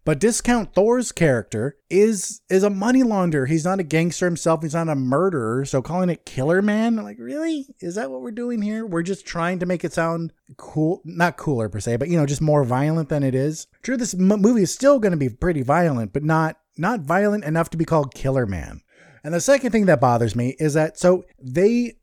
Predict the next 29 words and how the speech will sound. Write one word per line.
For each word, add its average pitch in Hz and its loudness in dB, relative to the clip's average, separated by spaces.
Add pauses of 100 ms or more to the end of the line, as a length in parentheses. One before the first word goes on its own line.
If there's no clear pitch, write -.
(100)
get 147 0
into 208 2
a 208 2
car 196 0
crash, 92 -4
him 156 2
and 180 0
his 185 0
partner 175 0
get 131 -2
into 147 0
a 139 -2
car 165 -2
crash 113 -2
while 151 2
they're 165 2
evading 120 -4
the 135 0
dirty 135 4
cops 135 -2
that 131 -6
they're 139 2
trying 139 -2
to 131 -2
sh-, - -10
work 120 -4
a 151 0
deal 190 4
with, - -10